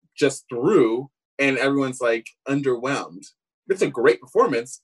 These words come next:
but underwhelmed. How is that fair? I'm now all of a sudden this, like,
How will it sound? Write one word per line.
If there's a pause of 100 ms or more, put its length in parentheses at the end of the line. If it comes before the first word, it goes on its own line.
(160)
but
underwhelmed. (300)
How
is
that
fair? (240)
I'm (260)
now
all
of
a
sudden
this,
like,